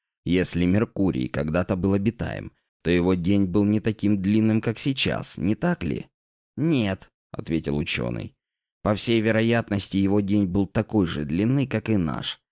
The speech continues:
Меркурий, знаете ли, сравнительно старая планета. Будучи меньшего размера, он остыл раньше Земли, больше подвергался воздействию солнечного притяжения.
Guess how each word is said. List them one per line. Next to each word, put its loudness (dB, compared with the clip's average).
Меркурий, 2
знаете 0
ли, 2
сравнительно 0
старая -2
планета. -4
Будучи 0
меньшего 0
размера, 0
он -2
остыл -2
раньше -2
Земли, 0
больше -2
подвергался -2
воздействию 0
солнечного -2
притяжения. -4